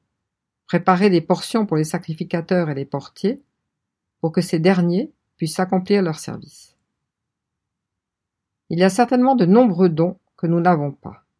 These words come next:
mais nous pouvons tous avoir une aptitude à aider. Un Corinthiens douze, vingt-huit. En apportant à d'autres le secours dont ils ont besoin pour glorifier Dieu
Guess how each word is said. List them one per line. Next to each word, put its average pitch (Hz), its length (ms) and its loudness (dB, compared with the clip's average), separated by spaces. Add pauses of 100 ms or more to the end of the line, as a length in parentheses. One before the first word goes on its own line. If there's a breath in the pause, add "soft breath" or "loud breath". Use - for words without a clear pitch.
(1040)
mais 160 100 0
nous 175 120 2
pouvons 180 320 0
tous - 340 -16
avoir 175 540 0
une 151 180 0
aptitude 170 580 -6
à 127 100 -4
aider. 139 360 -6 (920)
Un 165 120 -4
Corinthiens 143 460 -10
douze, 160 420 -6
vingt-huit. 127 460 -10 (1200)
En 156 140 0
apportant 202 460 0
à 185 100 2
d'autres 190 520 0
le 160 100 -2
secours 185 420 -2
dont 165 120 -2
ils 151 280 -10
ont 151 80 -2
besoin 180 420 2
pour 139 280 -8
glorifier 185 560 -2
Dieu 151 280 -6